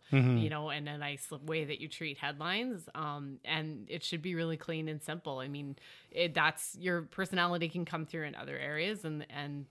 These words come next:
Speaker 2: the, the way the paragraphs are set up, the different headlines, all those things need to be consistent,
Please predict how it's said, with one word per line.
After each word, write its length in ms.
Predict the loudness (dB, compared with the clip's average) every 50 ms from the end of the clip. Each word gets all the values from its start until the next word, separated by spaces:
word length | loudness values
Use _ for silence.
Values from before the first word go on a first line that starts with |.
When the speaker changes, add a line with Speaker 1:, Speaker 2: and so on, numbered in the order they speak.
| _ -8
Speaker 2:
the, 260 | -6 -4 -4 -6 -8 -10 -14 -20 -20 _ -20 -12 -6
the 100 | -4 -2
way 340 | 0 4 4 4 4 4 2
the 140 | 0 -2 -4
paragraphs 580 | -4 -2 -2 0 0 0 0 0 0 0 -2 -6
are 80 | -10
set 220 | -6 -4 -4 0 0
up, 220 | 0 -2 -2 -4
the 80 | -10 -10
different 320 | -10 -8 -8 -8 -8 -4
headlines, 480 | -4 -4 -2 -2 -2 -4 -4 -4 -6 -8 -4
all 180 | -2 0 0 0
those 180 | 0 -2 -2
things 240 | -2 -2 -2 -2 -2
need 140 | -2 -2 -2
to 60 | -2
be 100 | -4 -6 -6
consistent, 640 | -8 -8 -8 -8 -8 -8 -6 -6 -6 -8 -8 -12